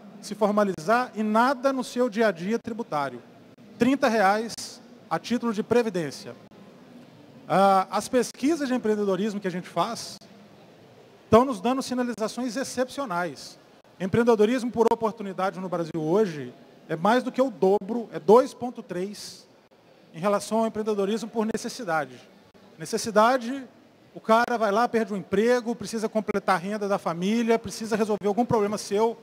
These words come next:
abre um negócio aos trancos e barrancos. Oportunidade, ele vê um nicho, ele vê uma oportunidade e vai empreender. Ah, quase trinta por cento da população adulta no Brasil tá envolvida com empreendedorismo.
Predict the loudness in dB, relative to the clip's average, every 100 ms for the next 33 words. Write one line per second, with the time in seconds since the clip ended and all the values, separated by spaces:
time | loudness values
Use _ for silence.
0 | -20 -20 -12 2 4 4 -2 -2 0 -2
1 | -4 -8 -10 -8 -4 -2 -2 -8 -16 -20
2 | -20 -20 -20 -20 -8 -4 -2 -4 0 2
3 | 2 0 -4 0 0 0 -6 -10 -2 2
4 | 2 0 -8 -4 -2 0 2 2 0 -4
5 | -6 -6 2 2 0 -8 -2 0 2 0
6 | -4 -2 -4 -6 -20 -20 -20 -20 -20 -20
7 | _ -20 -12 -2 0 4 4 4 2 -2
8 | -16 _ _ 6 6 6 0 -8 -14 -6
9 | -4 -2 -6 -6 -10 -8 -8 -4 -4 -6
10 | 0 0 0 -4 -4 -6 -8 -8 2 2
11 | 2 0 -6 -2 -4 -4 -6 -6 -6 -10
12 | -20 -20 -20 -2 0 4 4 4 0 0
13 | 0 -4 -2 0 0 -2 -4 -6 -8 -8
14 | -14